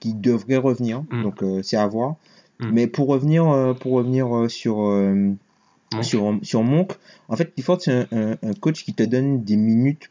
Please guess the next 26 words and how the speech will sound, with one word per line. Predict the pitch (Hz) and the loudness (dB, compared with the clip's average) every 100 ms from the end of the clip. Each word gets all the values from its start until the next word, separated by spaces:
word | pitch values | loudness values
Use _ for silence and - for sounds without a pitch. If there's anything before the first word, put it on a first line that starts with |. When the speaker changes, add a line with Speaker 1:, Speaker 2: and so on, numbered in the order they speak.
| - | -6
Speaker 1:
pour | 110 | -2
ta | 110 | 0
défense | 98 110 113 135 135 | 2 2 2 0 -4
avant | 113 107 113 | -4 0 -2
tout. | - 131 - _ _ _ _ _ _ _ _ | -2 -8 -10 _ _ _ _ _ _ _ _
Même | 104 139 | 0 2
si | 190 208 | 2 -2
tu | - | 2
mets | 165 135 | 2 2
pas | 131 | 0
dedans, | 117 113 123 139 | -2 0 0 0
si | 156 151 | -2 -4
tu | 147 131 | -4 0
défends, | 127 127 147 | 0 2 -2
tu | 147 | 0
respectes | 117 107 135 131 | -2 -2 -4 -4
les | |
principes | 123 120 - 113 | -4 -4 -4 -4
défensifs, | 113 117 113 - 160 - _ _ _ _ _ | -2 -2 -4 -2 -4 -4 _ _ _ _ _
tu | - | -4
vas, | 113 117 120 123 | 2 4 6 2
tu | 117 113 | 0 -2
vas | 131 | 0
avoir | 135 131 | 2 2
des | 123 | 0
minutes. | 123 107 - | 0 -2 -6